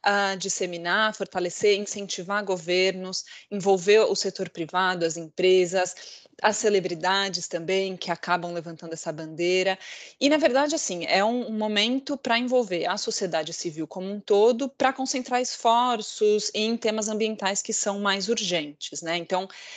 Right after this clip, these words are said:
é, esse evento, ele cresceu e ele acabou se tornando uma plataforma global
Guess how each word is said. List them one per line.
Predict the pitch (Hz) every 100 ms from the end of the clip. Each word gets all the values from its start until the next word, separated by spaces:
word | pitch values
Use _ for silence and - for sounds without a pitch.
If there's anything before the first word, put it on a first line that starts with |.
| - _
é, | 175 175 170 -
esse | - 185
evento, | 196 208
ele | 214 202
cresceu | 190 185 - - 185 240 320 - - -
e | 202
ele | 196
acabou | 196 190 208
se | 226
tornando | 226 214 180 180
uma | 185
plataforma | 190 185 185 196 196 202
global | 190 185 170 165 233 320